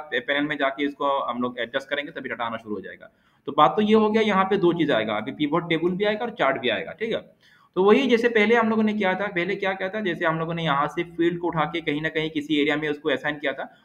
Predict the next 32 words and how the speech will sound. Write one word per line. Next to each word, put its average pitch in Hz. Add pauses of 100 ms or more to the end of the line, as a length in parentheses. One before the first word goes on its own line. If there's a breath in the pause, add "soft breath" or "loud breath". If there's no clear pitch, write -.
(100)
तो 147
जैसे 160
इस 175
बार 180
फिर 185
से 190
मैं 190
करता 180
हूँ, 185
जैसे 175
मैं 170
ये 165
state 170
wise 175
मुझे 170
पता 165
करना 165
है, 156
तो 156
मुझे 151
state 156
को 156
मैंने 151
select 143
करते 139
हुए 151
मैंने 135
इसको 127
कहाँ 117
पे 135
रखा 127
था, 151